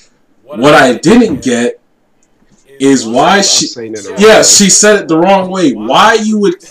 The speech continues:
Speaker 1: <laughs> compare being a conservative to basically being a Jewish person in the Holocaust? Like, I just, why would you even say that?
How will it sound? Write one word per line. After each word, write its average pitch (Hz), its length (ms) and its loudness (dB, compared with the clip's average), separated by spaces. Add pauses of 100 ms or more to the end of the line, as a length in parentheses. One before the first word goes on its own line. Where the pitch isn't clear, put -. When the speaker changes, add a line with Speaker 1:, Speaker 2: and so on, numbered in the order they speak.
(260)
Speaker 1:
<laughs> - 380 -16
compare 151 920 0 (360)
being 208 380 2
a 185 80 -2
conservative 147 1040 -2 (1200)
to 180 640 2 (640)
basically 208 680 0
being 175 500 0 (140)
a 131 120 -8
Jewish 165 540 -4
person 143 420 -4
in 131 100 -2
the 117 80 -6
Holocaust? 120 800 -6
Like, 107 120 -12 (140)
I 151 180 0
just, 175 500 -4 (480)
why 160 460 -2
would 220 180 -4
you 175 160 -2
even 123 160 -4
say - 280 -4
that? - 300 -20